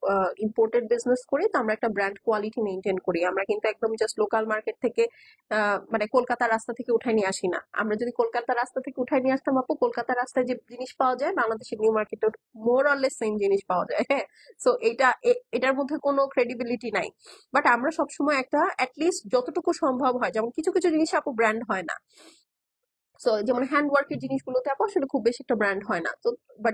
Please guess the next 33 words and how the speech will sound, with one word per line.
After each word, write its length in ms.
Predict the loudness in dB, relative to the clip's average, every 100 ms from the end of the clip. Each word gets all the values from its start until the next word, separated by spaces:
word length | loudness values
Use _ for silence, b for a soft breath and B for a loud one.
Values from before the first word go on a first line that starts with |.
| -2
যেগুলোতে 340 | 0 0 0 0
ব্র্যান্ড 300 | 2 2 0 -6 -2
মেইনটেইন 360 | -2 -2 -4 -2 -2
করা 160 | -2 0
যায়, 140 | 0 -2 b b _
আমরা 140 | -4 -2
কিন্তু 160 | -2 -2
সেটাতে, 280 | -2 0 2 0 -2 _ -2
আহ, 200 | 0 0 -4 _ _ -2
ব্র্যান্ড 220 | 0 0 -2 -4
মেইনটেইন 300 | -2 -2 -2 -2
করি। 120 | -2 0
যেমন 140 | 2 2
এই 60 | 2
যে 40 | -2
দেখেন, 180 | -4 -2 -2
এই 80 | -2
চুড়িগুলো 320 | -4 0 0 0
কিন্তু 140 | 0 0
ব্র্যান্ডের 320 | 0 0 -2 -4
under-এ 260 | -2 -2 -2
আসছে। 160 | -4 -6 -2
So 60 | 0
ব্র্যান্ডের 340 | 0 2 2 2
under-এ 240 | 2 0 0
আসলে, 220 | 0 0 -2 b b b -2
আহ, 160 | 2 2 0 -2
আহ, 80 | 0 0
কেন 140 | 0 2 2
ব্র্যান্ডের 340 | 2 0 -6 -4
জিনিস 180 | -6 -6 -4
ভালো? 160 | 0 2 2
কারণ 180 | 0